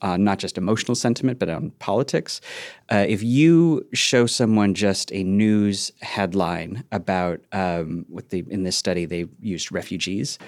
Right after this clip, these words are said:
you know, refugees at the border are, and it had a false claim in the headline that was meant to provoke outrage. You know, refugees at the border are, they're all criminals, or they're coming here to dilute the population, or they were sent by George Soros.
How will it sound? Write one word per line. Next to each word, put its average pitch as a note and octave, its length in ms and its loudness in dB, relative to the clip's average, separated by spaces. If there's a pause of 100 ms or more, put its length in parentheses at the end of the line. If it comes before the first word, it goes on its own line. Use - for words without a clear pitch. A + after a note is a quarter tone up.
(360)
you G2 100 -4
know, F2 140 -2
refugees F#2 640 -2
at F2 60 -6
the G2+ 80 -4
border F2+ 580 0
are, E2+ 460 -4
and F#2+ 180 -6
it F#2 60 -2
had G#2 120 -4
a G2 60 -2
false B2 240 2
claim F#2+ 240 -2
in F2 60 -4
the G2+ 60 -8
headline E2 420 -8 (240)
that - 120 -2
was E2 300 -6 (180)
meant G#2+ 280 0
to - 80 -6
provoke E2 380 -6
outrage. E2 500 -8
You F2 40 -4
know, E2 120 -6
refugees G2+ 460 0
at E2+ 40 -8
the G2+ 60 -2
border F2+ 360 -2
are, E2+ 220 -4
they're G2 160 0
all A2 100 4
criminals, - 520 -8
or F#2+ 100 -10
they're F#2+ 100 -2
coming G2 360 0
here F#2 280 0
to F2+ 400 -4
dilute F#2+ 360 -2
the F2+ 60 -8
population, E2+ 600 -6
or D#2 40 -6
they E2 120 -8
were F2 100 -4
sent E2+ 280 -6
by D#2 120 -6
George E2 320 -8
Soros. E2 460 -8